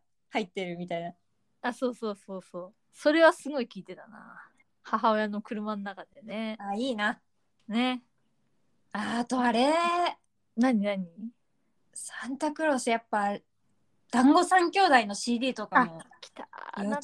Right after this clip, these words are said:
Speaker 1: 園の時。
Speaker 2: 懐かしい。
Speaker 1: シーディー系結構あったかも、
Speaker 2: 流行ったよ。
Speaker 1: もらったの。うん。
Speaker 2: あ、本当？シーディーデビュー早いよね。
Speaker 1: うん。そうだね。
Speaker 2: え、初、初で、初シーディーはやっぱり、
Speaker 1: うん。
Speaker 2: 何？ザードだったの？自分が欲しいって言っ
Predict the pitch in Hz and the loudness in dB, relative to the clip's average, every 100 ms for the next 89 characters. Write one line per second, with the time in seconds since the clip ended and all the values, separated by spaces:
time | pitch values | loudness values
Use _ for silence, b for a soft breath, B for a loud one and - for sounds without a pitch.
0 | 233 226 220 208 185 320 320 320 269 185 | 0 2 2 0 -2 -6 -4 -2 -2 -4
1 | 175 _ _ _ - - 262 233 311 294 | -10 _ _ _ -12 -4 0 2 2 2
2 | 330 320 320 220 220 214 214 214 190 185 | 0 2 0 0 2 2 0 -2 -2 -4
3 | 175 214 196 196 190 - 185 180 - 202 | -6 -8 -6 -4 -6 -6 -6 -6 -8 -6
4 | 190 185 196 226 294 453 427 453 - - | -2 -2 2 2 2 0 0 -2 -4 0
5 | 330 320 330 302 214 - 214 262 302 170 | 0 0 -2 -2 -2 0 0 2 -2 -8
6 | 156 156 147 - _ _ _ _ _ _ | -14 -20 -20 -20 _ _ _ _ _ _
7 | - 254 233 170 170 180 - 339 - - | -10 -6 -4 -6 -8 -10 -8 -12 -12 -2
8 | 320 330 381 330 - - 339 403 370 381 | -2 -2 -8 -12 -6 -4 -4 -6 -6 -4
9 | 370 - - - - 392 370 392 381 370 | -6 -8 -14 -12 -10 -12 -8 -6 -4 -6
10 | 359 302 330 254 - 226 214 240 196 165 | -6 -2 -2 -2 -6 -8 -6 -8 -8 -10
11 | _ - 208 190 180 _ _ _ _ - | _ -8 -6 -6 -8 _ _ _ _ -12
12 | 240 196 165 180 _ _ 190 233 233 226 | -8 -8 -12 -20 _ _ 4 6 6 2
13 | 233 226 - - 156 180 180 196 190 190 | -4 -6 -12 -18 -16 -14 -10 -8 -6 -6
14 | 202 - 196 170 - - | -8 -8 -10 -10 -16 -20